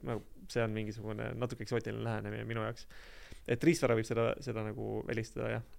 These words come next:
aga jah, no selles mõttes, et täna on ikkagi, on suht palju seda, et inimesed treenivad nullist, eriti kui sul on piisavalt palju andmeid, aga kui sul on nagu, pigem mulle tundub, et, et pea-,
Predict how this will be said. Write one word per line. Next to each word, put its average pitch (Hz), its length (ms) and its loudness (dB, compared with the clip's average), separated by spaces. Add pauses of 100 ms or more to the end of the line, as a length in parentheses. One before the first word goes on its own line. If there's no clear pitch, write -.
aga 117 340 0 (720)
jah, 117 100 2 (100)
no 160 120 2
selles 185 160 6
mõttes, - 80 0
et - 80 4
täna 165 160 8
on 127 80 4
ikkagi, 110 220 -6
on 123 180 4
suht 123 180 0
palju 113 180 0
seda, 113 220 -4
et - 140 -8
inimesed 107 180 -6
treenivad 113 300 0
nullist, 135 460 0
eriti 135 240 2
kui 110 40 -2
sul 117 80 0
on 120 60 -2
piisavalt 120 240 -2
palju 151 160 0
andmeid, 123 320 0 (120)
aga 117 220 4
kui 117 140 2
sul 123 80 4
on 117 120 2
nagu, 110 280 0 (240)
pigem 147 180 4
mulle 117 140 2
tundub, 120 240 2
et, - 180 -18 (140)
et - 160 -8
pea-, 127 180 4